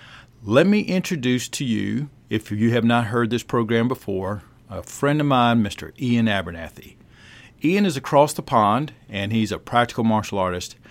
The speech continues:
You can get to his website at kung fu podcast dot com forward slash Ian. Well, Ian had posted, he had jotted down some things on the forum about the thoughts on headbutting, and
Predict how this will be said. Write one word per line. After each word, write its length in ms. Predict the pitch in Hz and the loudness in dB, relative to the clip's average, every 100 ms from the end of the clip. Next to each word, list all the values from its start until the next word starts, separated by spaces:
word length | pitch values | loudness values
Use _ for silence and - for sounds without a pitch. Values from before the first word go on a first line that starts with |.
| - - - | -20 -16 -2
You 140 | 135 | 0
can 160 | 123 117 | 2 4
get 160 | 170 | 2
to 100 | 156 | 2
his 160 | 135 107 | 0 2
website 600 | 147 151 117 110 110 - | 0 0 0 0 0 -6
at 220 | 95 - | -10 -8
kung 200 | 147 139 | -4 -2
fu 160 | 151 143 | -2 -4
podcast 540 | 135 117 113 110 - | -2 -2 0 -2 -2
dot 200 | 90 - | -6 -6
com 460 | 131 127 117 107 107 _ - | -4 0 0 -2 -6 _ -10
forward 300 | - 131 120 | -4 -2 -2
slash 440 | - 104 101 - - _ - | -2 -2 -2 -6 -18 _ -8
Ian. 300 | 117 90 - - - - - - _ - - - - - | -6 -6 -12 -20 -20 -20 -20 -20 _ -20 -20 -20 -20 -6
Well, 160 | 117 110 | -4 -2
Ian 200 | 175 196 | 0 0
had 120 | 180 | 0
posted, 380 | 117 113 123 117 | -2 0 -2 -2
he 160 | 131 | 0
had 160 | 120 113 - - | 0 -2 -12 -6
jotted 340 | - 190 202 | 0 0 0
down 200 | 175 160 | -2 -2
some 140 | 147 120 | -4 -4
things 260 | 131 123 | -2 0
on 120 | 127 | -2
the 60 | 120 | -4
forum 500 | - 110 104 104 104 - - - - | -2 -2 0 -2 -4 -10 -20 -14 -4
about 300 | 98 104 101 | 0 0 -2
the 80 | |
thoughts 480 | - - 131 123 - | -12 2 2 4 0
on 120 | 117 | -6
headbutting, 680 | 85 127 113 92 82 - - - - _ - | -4 -2 -2 -4 -6 -10 -20 -20 -20 _ -8
and 360 | 98 98 98 | -4 -4 -4